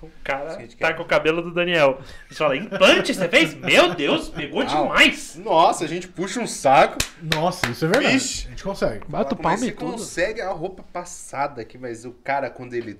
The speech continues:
Speaker 2: é
Speaker 1: Ele
Speaker 2: elegante,
Speaker 1: é
Speaker 2: ele é
Speaker 1: elegante, né?
Speaker 2: elegante, né?"
Speaker 1: Isso aí não, ah, o cara nasce assim, né? Isso não
Speaker 2: Nossa,
Speaker 1: adquire.
Speaker 2: faz muito.
Speaker 3: Então, se você quer ser muito bajulado também, lógico, <laughs> é, com a moeda de troca de um bom dinheiro,
Speaker 2: Claro.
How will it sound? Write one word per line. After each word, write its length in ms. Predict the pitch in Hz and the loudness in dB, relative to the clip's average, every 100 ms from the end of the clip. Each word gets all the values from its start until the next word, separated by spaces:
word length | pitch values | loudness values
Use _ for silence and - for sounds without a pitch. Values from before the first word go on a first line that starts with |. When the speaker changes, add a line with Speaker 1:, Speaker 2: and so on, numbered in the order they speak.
| - | -18
Speaker 2:
é 120 | - 127 | -8 -6
Speaker 1:
Ele 200 | 120 113 | -4 -6
Speaker 2:
elegante, 340 | - 139 147 | 0 0 4
Speaker 1:
é 120 | 175 | 2
Speaker 2:
ele 120 | - 143 | 4 6
é 140 | 156 | 6
Speaker 1:
elegante, 240 | 160 143 | 6 4
né? 100 | 165 139 | 4 2
Speaker 2:
elegante, 240 | 147 - | 0 -6
né?" 260 | 180 139 135 | -4 -2 -2
Speaker 1:
Isso 140 | - | 4
aí 200 | 170 202 | 6 6
não, 160 | 208 190 | 2 2
ah, 280 | 196 202 175 | 4 6 6
o 40 | 165 | 6
cara 240 | 202 208 | 6 6
nasce 380 | 170 185 185 - | 4 2 2 0
assim, 260 | 160 165 139 | -2 -2 -6
né? 120 | 160 | -4
Isso 80 | 165 | -2
não 160 | 143 | 0
Speaker 2:
Nossa, 160 | 170 180 180 | 0 -2 -6
Speaker 1:
adquire. 320 | - 165 127 | -8 -6 -6
Speaker 2:
faz 120 | 120 | -8
muito. 140 | 135 160 | -8 -4
Speaker 3:
Então, 120 | 185 | -4
se 120 | 185 | -4
você 140 | 214 | -6
quer 180 | 202 208 | -2 -2
ser 160 | 202 233 | -2 -6
muito 500 | 214 226 285 349 294 | -6 -4 2 2 2
bajulado 520 | 175 156 160 139 123 | 0 0 0 -2 -4
também, 560 | - 190 170 156 202 240 _ _ _ - _ | -6 -4 -4 -4 -6 -12 _ _ _ -20 _
lógico, 480 | 160 151 139 - 107 | -4 0 0 -2 -12
<laughs> 1400 | - - _ - _ - _ _ - _ _ _ _ _ | -18 -20 _ -20 _ -20 _ _ -20 _ _ _ _ _
é, 680 | 123 123 120 117 110 107 98 - _ | -10 -8 -6 -6 -8 -8 -10 -16 _
com 400 | 160 151 123 120 _ | -8 -6 -10 -16 _
a 100 | 113 | -14
moeda 240 | 120 131 127 | -8 -8 -8
de 100 | 113 | -14
troca 340 | - 113 123 | -14 -14 -12
de 120 | 127 | -10
um 60 | 180 | -8
bom 300 | 131 117 113 | -8 -12 -14
dinheiro, 480 | 107 127 113 131 180 | -14 -12 -10 -10 -12
Speaker 2:
Claro. 420 | - 104 87 95 | -12 -10 -8 -10